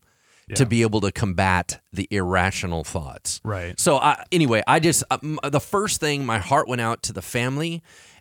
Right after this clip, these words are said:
Speaker 1: and my heart went out for his reputation.
Speaker 2: Yeah.
Speaker 1: I desperately wanted him to be seen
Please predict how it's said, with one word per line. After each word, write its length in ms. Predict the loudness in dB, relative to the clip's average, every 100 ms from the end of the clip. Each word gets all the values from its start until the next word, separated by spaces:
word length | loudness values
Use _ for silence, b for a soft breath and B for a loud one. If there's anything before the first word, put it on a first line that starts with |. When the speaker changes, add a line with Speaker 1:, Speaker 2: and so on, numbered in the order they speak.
| -4
Speaker 1:
and 160 | -2 0
my 140 | -2
heart 280 | 0 -2 0
went 140 | -2
out 160 | -2 -2
for 120 | -4
his 180 | -2 -2
reputation. 880 | -4 -6 -8 -8 -6 -6 -8 -10 -14
Speaker 2:
Yeah. 300 | -10 -8 -10 -16 _ _
Speaker 1:
I 120 | -2
desperately 560 | 0 0 0 0 0 0
wanted 240 | 0 -2 -2
him 300 | -2 -2 -2
to 120 | -4
be 140 | -2
seen 600 | -2 -2 -2 -4 -4 -6